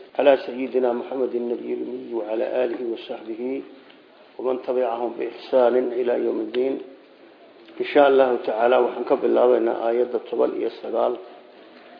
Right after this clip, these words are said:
ilaa aayadda soddon iyo shan. Waa Suuratul Ancaam. Aayaddii hore waxay ahayd cashirkii u dambeysay.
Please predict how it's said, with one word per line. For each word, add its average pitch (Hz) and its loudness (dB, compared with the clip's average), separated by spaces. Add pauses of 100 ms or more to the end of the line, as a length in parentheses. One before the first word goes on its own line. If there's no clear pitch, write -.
(120)
ilaa 131 6
aayadda 127 4 (440)
soddon 127 0
iyo 120 -2 (180)
shan. 127 0 (840)
Waa 123 8
Suuratul 131 4
Ancaam. 104 -4 (840)
Aayaddii 139 8
hore 131 2
waxay 127 0
ahayd 113 -6 (120)
cashirkii - -4
u 131 -4
dambeysay. 117 -2